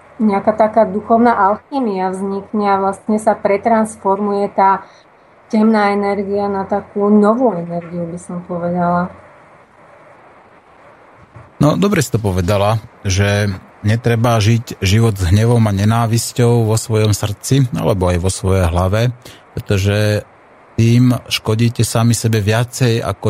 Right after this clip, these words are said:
Speaker 2: ľuďom, ktoré, ktorých nenávidíte, alebo na ktorých sa hneváte. Takže určite. A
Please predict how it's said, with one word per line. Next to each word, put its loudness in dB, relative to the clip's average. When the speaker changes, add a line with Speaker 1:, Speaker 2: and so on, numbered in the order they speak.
Speaker 2:
ľuďom, 2
ktoré, 0
ktorých 0
nenávidíte, -2
alebo -4
na 0
ktorých -2
sa 0
hneváte. -2
Takže -2
určite. -2
A 0